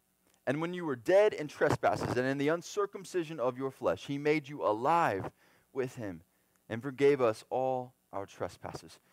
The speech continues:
He erased the certificate of debt with its obligations that was against us and opposed to us, and has taken it away by nailing it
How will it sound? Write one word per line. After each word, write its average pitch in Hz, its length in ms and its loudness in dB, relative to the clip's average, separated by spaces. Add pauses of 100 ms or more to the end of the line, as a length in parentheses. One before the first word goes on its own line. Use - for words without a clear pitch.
(180)
He 156 100 2
erased 160 440 4 (160)
the 139 80 -12
certificate 160 460 -8
of 123 120 -6
debt 87 220 -2 (300)
with 104 100 -10
its 101 120 -2
obligations 101 800 2
that 104 140 2
was 95 140 -12
against 92 400 -8
us 87 180 -6 (200)
and 110 120 -2
opposed 113 520 -8
to - 120 -6
us, 107 280 -10 (400)
and 117 100 0
has 120 160 0
taken 190 400 0
it 147 240 -4
away 123 480 2 (340)
by 107 160 0
nailing 156 540 0
it 160 140 -4